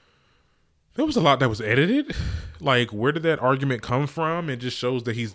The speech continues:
I mean, it showed him in his arrogant form, obviously. I mean, he just sat there and was like, "Oh, well, if all this is to go away, what are you gonna do?" As if to say, "Bitch, I'm feeding you, and what if I leave, or what if I die, or something like that? Where you be?" Like,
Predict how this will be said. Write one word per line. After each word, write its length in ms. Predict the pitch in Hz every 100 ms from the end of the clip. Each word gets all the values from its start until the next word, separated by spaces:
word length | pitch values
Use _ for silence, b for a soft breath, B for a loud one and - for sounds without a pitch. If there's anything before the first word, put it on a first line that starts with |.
| -
I 60 | 110
mean, 180 | 110
it 60 | 107
showed 280 | - 139 131
him 180 | 110 107
in 140 | 104
his 180 | 104 -
arrogant 340 | 107 110 101 101
form, 380 | - 117 120 95
obviously. 540 | 104 95 - 95 92
I 20 |
mean, 160 | 90 92
he 80 | 95
just 220 | 98 -
sat 180 | 101 92
there 140 | 98
and 100 | 92
was 140 | 92
like, 280 | 98 95 92
"Oh, 220 | 95 98
well, 400 | 95 95 95 95 - B 101
if 120 | 92
all 280 | 107 107 110
this 320 | 104 110 92
is 140 | 98 -
to 100 | 98
go 160 | 107
away, 300 | 104 104 104
what 140 | 101 101
are 40 |
you 160 | 101 117
gonna 180 | 113 95
do?" 220 | 98 95
As 180 | 95 95
if 140 | 98
to 80 | 98
say, 340 | - 98 95 - B B B
"Bitch, 160 | 104
I'm 120 | 104 95
feeding 320 | 123 113 104
you, 300 | 95 95 95 b b
and 160 | 98 95
what 120 | 110
if 120 | 107
I 100 | 107
leave, 420 | 101 110 104 95 92
or 80 |
what 120 | 98 101
if 100 | 104
I 80 |
die, 300 | 95 98 101 101
or 80 |
something 160 | 92 101
like 140 | 98
that? 140 | 98 95
Where 120 | 98
you 260 | 101 107 101
be?" 200 | 92 90
Like, 340 | 98 98 95